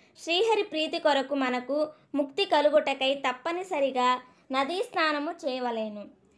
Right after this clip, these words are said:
దేవాలయానికి వెళ్ళి హరిహరాదులను పూజింపవలెను.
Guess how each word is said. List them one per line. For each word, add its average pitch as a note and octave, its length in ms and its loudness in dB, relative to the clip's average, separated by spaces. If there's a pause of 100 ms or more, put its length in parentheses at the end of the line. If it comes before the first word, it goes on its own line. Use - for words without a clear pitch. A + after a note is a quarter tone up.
(200)
దేవాలయానికి E4+ 800 2
వెళ్ళి C4+ 540 0 (480)
హరిహరాదులను E4+ 920 2
పూజింపవలెను. C4 1000 -2